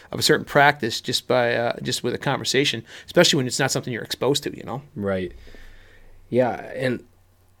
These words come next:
Speaker 2: I know that we've, we've discussed it a few times about, you know, the, the why do you hunt, and I feel <laughs> like we're,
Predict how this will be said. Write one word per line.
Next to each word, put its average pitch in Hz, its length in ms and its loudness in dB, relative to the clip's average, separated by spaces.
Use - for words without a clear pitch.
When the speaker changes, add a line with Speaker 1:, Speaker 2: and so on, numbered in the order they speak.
Speaker 2:
I 135 100 6
know 143 180 8
that 139 140 10
we've, 123 340 4
we've 120 160 2
discussed 117 420 -2
it 113 60 -2
a 107 60 -2
few 110 200 -8
times 107 460 2
about, 95 420 -4
you 98 140 -8
know, 92 100 -8
the, 90 220 -10
the - 140 -10
why 104 280 0
do 104 100 -2
you 101 120 -2
hunt, 104 340 -4
and 104 140 -6
I 95 40 -6
feel 160 200 4
<laughs> 131 80 4
like - 200 -2
we're, 113 200 2